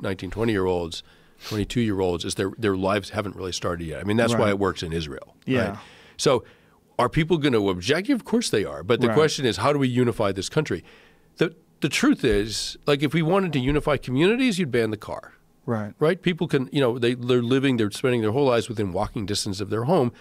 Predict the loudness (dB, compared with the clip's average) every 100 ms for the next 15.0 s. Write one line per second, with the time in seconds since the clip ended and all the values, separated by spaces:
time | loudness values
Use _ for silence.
0 | -18 -10 -2 0 0 0 0 0 -2 -2
1 | 0 -2 -2 -4 -4 -4 -4 -8 -12 -8
2 | -6 -6 -8 -12 -14 _ _ 0 0 2
3 | 2 2 0 -2 -2 0 0 -4 -10 -18
4 | _ 0 4 4 4 2 2 -2 -2 0
5 | 0 0 0 0 0 -2 -2 0 2 0
6 | -4 -12 _ _ _ _ _ -2 2 4
7 | 4 2 0 0 0 0 -4 0 2 2
8 | 0 -8 -18 -6 -2 0 0 0 -2 -2
9 | -2 -2 -2 0 0 0 -2 -6 -8 -16
10 | -2 0 0 -4 -12 _ _ _ -2 0
11 | 0 -2 -4 -4 -8 -10 -6 0 0 2
12 | 0 0 0 -2 -4 -6 -2 -2 -2 -8
13 | -12 -14 -16 _ _ _ _ _ _ -14
14 | -8 -6 -2 2 2 2 -2 -2 -4